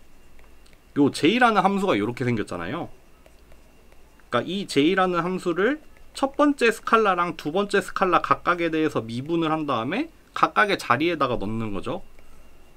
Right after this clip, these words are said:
그러니까 풀어서 쓰면은 요렇게 나와요. 우리는 J라는 함수의 그레디언트를 구했어요. 요렇게 풀어서 쓸 수도 있어요. 사실 요거 조금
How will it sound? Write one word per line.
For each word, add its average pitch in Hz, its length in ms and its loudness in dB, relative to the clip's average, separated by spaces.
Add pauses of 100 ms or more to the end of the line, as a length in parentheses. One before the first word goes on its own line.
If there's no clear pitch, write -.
(220)
그러니까 165 600 -2
풀어서 208 380 -2
쓰면은 175 680 -4 (1700)
요렇게 123 340 -4
나와요. 82 380 -8 (2250)
우리는 135 360 0
J라는 175 540 4
함수의 170 380 0
그레디언트를 117 680 -4
구했어요. 87 400 -10 (440)
요렇게 175 400 -2
풀어서 147 380 -2
쓸 123 180 -12
수도 101 240 -10
있어요. - 240 -16 (1120)
사실 185 300 2
요거 156 260 6
조금 208 460 2